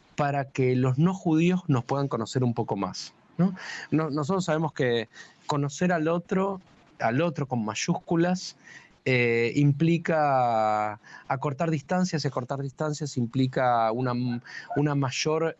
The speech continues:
em, no te diría aceptación, ¿no? Pero sí convivencia, ¿no? Eh, y convivencia a veces se transforma en amor.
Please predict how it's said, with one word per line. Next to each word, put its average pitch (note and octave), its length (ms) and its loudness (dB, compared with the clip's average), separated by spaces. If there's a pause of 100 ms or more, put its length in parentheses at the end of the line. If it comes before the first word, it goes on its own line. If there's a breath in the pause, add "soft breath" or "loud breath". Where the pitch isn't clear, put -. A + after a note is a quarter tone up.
em, G#2+ 800 2 (640 loud breath)
no E3+ 100 0
te F3+ 80 -2
diría C#3+ 280 4
aceptación, G2 840 -2
¿no? E3+ 160 0
Pero B2+ 240 -2
sí D#3 540 2
convivencia, B2+ 800 0 (160)
¿no? F3 220 -2 (480 loud breath)
Eh, G#2+ 840 2 (240 loud breath)
y A2+ 120 2
convivencia C3+ 920 0
a A#2+ 200 0
veces C#3+ 360 0
se B2+ 100 -6
transforma B2 540 -2
en A#2 60 0
amor. C#3 260 0